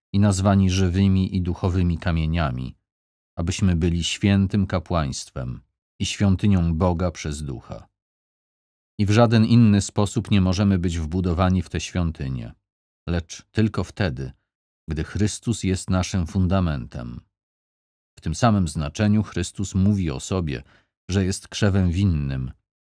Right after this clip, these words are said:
tym, który daje życie latoroślom i który je żywi. Jesteśmy więc odrodzeni z Niego i w Nim w Duchu Świętym, aby przynosić owoce życia,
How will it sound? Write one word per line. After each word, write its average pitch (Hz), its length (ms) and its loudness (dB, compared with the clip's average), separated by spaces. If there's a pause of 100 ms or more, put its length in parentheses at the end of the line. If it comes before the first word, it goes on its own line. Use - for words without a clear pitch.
(320)
tym, 110 280 4
który 95 300 -2
daje 87 320 2
życie 87 480 -2
latoroślom 80 840 -4 (420)
i 87 100 -4
który 80 320 -4
je 85 120 0
żywi. 76 480 -4 (1400)
Jesteśmy 110 440 4
więc 107 240 4
odrodzeni 104 560 2
z 82 100 -8
Niego 98 480 2 (140)
i 92 120 0
w 85 140 0
Nim 101 320 6
w 82 80 -4
Duchu 92 280 -2
Świętym, 64 760 -6 (320)
aby 90 200 0
przynosić 98 600 0
owoce 87 400 -2
życia, - 480 -4